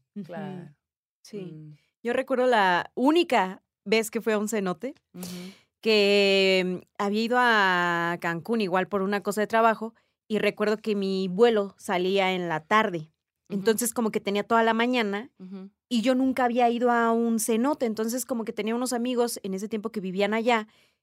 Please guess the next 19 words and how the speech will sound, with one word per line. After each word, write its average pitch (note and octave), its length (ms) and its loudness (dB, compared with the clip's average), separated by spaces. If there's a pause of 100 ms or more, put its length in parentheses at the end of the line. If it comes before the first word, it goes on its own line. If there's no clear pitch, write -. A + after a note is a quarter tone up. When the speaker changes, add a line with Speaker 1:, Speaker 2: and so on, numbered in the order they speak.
Speaker 1:
les F#3+ 200 -6
escribí G#3 400 -4
y - 40 0
me A#3 60 0
dijeron, A#3+ 260 -2
"Cáele, F4 420 0
vamos D4 260 -4
ahorita". C#4+ 300 -2
Ellos, A3+ 320 -6
eh, F#3+ 160 -2
se G3 120 -6
dedicaban, G3 720 0
creo G#3 220 -4
que G3+ 280 0
al E3 180 -4
turismo F#3+ 400 -6
en G3 80 -4
ese G3+ 140 -6
tiempo. A#3 360 -4